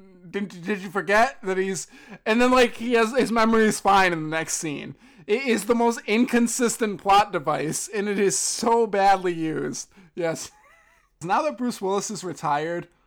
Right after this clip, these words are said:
and Nicolas Cage is kind of doing a re-, like, a renaissance of his career, I think Liam Neeson is the new guy that, like, will just take any role. This movie was so dumb. Like, it literally every, Guy Pearce was in this,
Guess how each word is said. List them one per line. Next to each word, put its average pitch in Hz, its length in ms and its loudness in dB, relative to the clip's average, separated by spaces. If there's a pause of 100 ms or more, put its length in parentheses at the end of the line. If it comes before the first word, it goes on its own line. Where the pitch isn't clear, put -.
(400)
and 160 220 -6
Nicolas 170 400 -4
Cage 156 380 -6
is 156 100 -10
kind 165 240 -4
of 151 100 -6
doing 160 260 -6
a 147 60 -6 (440)
re-, 151 260 -6 (100)
like, 147 220 -6
a 147 140 -4
renaissance 151 720 -6
of 143 80 -10
his 143 120 -10
career, 143 380 -6
I 151 100 0
think 202 200 -6
Liam 160 340 -4
Neeson 139 400 -6
is - 140 -14
the 143 100 -10
new 135 220 -12
guy - 360 -6
that, - 220 -12
like, - 220 -12
will 135 80 -12
just - 220 -16
take 139 180 -8
any 131 240 -10
role. 143 400 -12 (480)
This 185 260 -2
movie 220 280 -2
was 175 180 -2
so 180 340 -2
dumb. 170 320 -2
Like, 160 300 -6
it 190 260 -2 (260)
literally 185 800 0
every, 175 320 -4
Guy 165 300 4
Pearce 175 420 -4
was 185 140 -4
in 185 120 -2
this, 196 260 -2